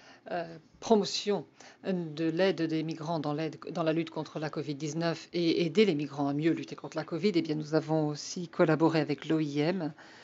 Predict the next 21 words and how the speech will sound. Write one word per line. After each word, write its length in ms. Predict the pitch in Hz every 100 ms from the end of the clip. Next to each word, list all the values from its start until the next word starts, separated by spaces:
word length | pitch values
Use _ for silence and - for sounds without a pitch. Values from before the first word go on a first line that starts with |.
| - - -
et 360 | 170 160 156 - -
nous 640 | 165 160 156 160 165 160 160 - 156
avons 340 | 147 147 156
eu, 260 | 151 156 156 - - - - _ -
et 460 | 156 170 160 156 156
mis 340 | 180 185 190
sur 160 | 190 180
pied 180 | 196
d'autres 540 | 156 208 220 214 - 175
programmes 840 | - - 165 160 147 151 165 175
qui 140 | -
impliquent 280 | 165 160 160
la 60 | 156
société 380 | 156 160 156 156
civile 360 | - 147 180
et 60 | 160
le 80 | 147
secteur 380 | 160 - 151
privé 500 | - 156 147 160 202 - - _ _ _ _ -
en 180 | 190 185
prenant 480 | - 156 151 147